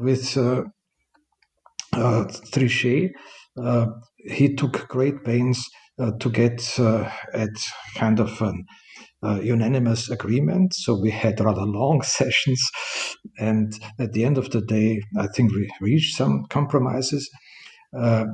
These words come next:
uh, Mario Draghi, uh, had, uh, kind of a different approach, especially, uh, in, in the later years of his, uh, tenure, uh, where he wanted to reach, uh, uh,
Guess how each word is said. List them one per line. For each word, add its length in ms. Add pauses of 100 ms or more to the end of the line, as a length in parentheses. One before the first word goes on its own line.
(260)
uh, 160
Mario 340
Draghi, 540 (400)
uh, 80
had, 420 (100)
uh, 220
kind 260
of 180
a 100 (480)
different 380
approach, 480
especially, 640 (600)
uh, 120
in, 440
in 140
the 100
later 300
years 380
of 80 (120)
his, 360
uh, 120
tenure, 460 (560)
uh, 260 (440)
where 500
he 720 (260)
wanted 340
to 100
reach, 460 (100)
uh, 60 (420)
uh, 120